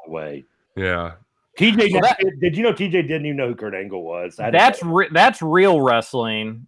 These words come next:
Speaker 3: Uh, what you see on T V is fake wrestling.
Speaker 1: Nah, moving on before I get triggered.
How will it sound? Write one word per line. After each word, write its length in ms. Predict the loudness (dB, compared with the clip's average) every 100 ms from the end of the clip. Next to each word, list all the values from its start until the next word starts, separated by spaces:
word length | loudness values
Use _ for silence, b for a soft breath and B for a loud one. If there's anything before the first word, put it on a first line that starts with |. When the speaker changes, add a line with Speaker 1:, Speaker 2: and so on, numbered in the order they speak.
| -8
Speaker 3:
Uh, 400 | 0 4 4 2 -4
what 380 | 2 4 4 0
you 160 | -8 -8
see 200 | -2 0
on 100 | 0
T 220 | -2 -2
V 440 | 0 0 0 -4
is 140 | -6 -10
fake 380 | -4 -4 -4 -10
wrestling. 440 | -14 -18 -20 -20 _ _ _ _ _ _
Speaker 1:
Nah, 1500 | -12 -10 -10 -10 -10 -8 -8 -8 -8 -8 -8 -8 -10 -12 -14 -14
moving 560 | -6 2 4 6 4
on 220 | 4 2
before 280 | -2 -2 2
I 60 | 2
get 200 | 0 -6
triggered. 400 | -10 -8 -10